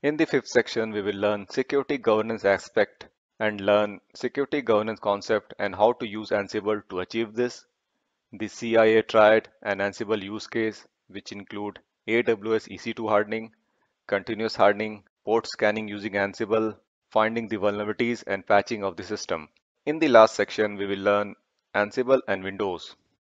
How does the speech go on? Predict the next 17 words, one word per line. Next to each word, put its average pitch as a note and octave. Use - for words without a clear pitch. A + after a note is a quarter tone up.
which A2
include G#2+
Ansible G#2+
installation G2+
of F#2+
Windows, A2
managing B2
Windows G#2+
using G2
Ansible, A2
Python G#2+
P A2+
Y G#2+
win G#2
R G2+
M G#2
package, G#2+